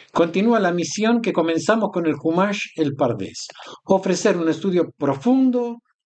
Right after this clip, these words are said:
accesible y relevante de nuestros textos sagrados. Espero que al sumergirse en esta trilogía encuentre la misma inspiración y guía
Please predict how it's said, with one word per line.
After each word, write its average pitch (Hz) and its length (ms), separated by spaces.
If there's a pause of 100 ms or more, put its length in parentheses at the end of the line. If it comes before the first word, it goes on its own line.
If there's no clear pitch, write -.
(240)
accesible 220 1040 (220)
y 156 180
relevante 202 760
de 165 120
nuestros 143 480
textos 165 560
sagrados. 95 640 (280)
Espero 233 540
que 180 160
al 160 160
sumergirse 151 1200 (520)
en 135 140
esta 175 300
trilogía 147 800 (520)
encuentre 226 520
la 196 140
misma 233 680
inspiración 160 1000
y 196 160
guía 175 480